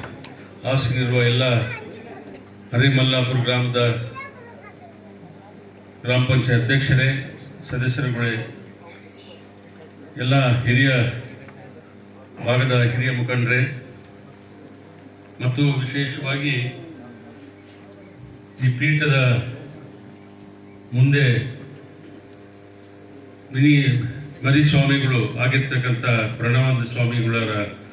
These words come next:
ಪುತ್ರರಂತ ಅವರ ಪಾದಕ್ಕೆ ನಮಸ್ಕರಿಸ್ತಾ ಮತ್ತು ಅವರಿಗೆ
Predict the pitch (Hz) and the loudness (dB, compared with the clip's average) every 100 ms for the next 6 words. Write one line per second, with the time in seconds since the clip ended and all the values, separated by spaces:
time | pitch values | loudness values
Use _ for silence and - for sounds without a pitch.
0 | - - - 131 127 135 127 117 113 120 | -20 -20 -4 -2 0 2 2 0 0 0
1 | 120 135 135 117 - - - - - - | 4 4 4 2 0 -6 -14 -18 -18 -14
2 | - 127 127 127 127 123 120 127 123 - | -2 0 0 -2 -4 -4 -4 -4 -6 -6
3 | 135 135 - - - - - - - - | -6 -6 -8 -16 -18 -12 -12 -12 -8 -8
4 | - - - 156 - - - - 123 - | -8 -10 -10 -10 -10 -8 -8 -8 -6 -6
5 | - - - - - - 127 127 - 143 | -6 -6 -6 -8 -8 -6 -2 0 2 4
6 | 143 | 4